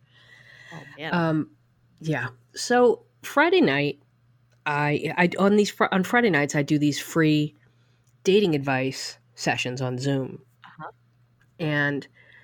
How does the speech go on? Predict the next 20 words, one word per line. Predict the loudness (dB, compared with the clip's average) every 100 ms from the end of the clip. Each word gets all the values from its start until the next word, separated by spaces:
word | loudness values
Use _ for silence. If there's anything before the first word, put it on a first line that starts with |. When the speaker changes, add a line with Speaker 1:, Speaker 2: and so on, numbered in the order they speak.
| -20 -6
Speaker 2:
it | -2
gets | 0 2
a | 2
really | 4 4 4
good | 2 -2
crowd. | -2 -4 -4 -6 -10 -16 _ _ _ _ _ _ _ _ _ -20 -8
And | -4 -2
they're |
free. | -4 -2 0 0 -4 -14 _ _ _ _ _ _ _ -16
Hence | -8 -6 -4
Speaker 1:
Okay. |
Speaker 2:
why | -4 -6
they | -4 -6
get | -6 -8 -8
a | -8
really | -6 -6
good | -8 -8
crowd. | 0 2 2 -2 -12 -20 _
Speaker 1:
Oh. | -12 -10 -10
<laughs> | -12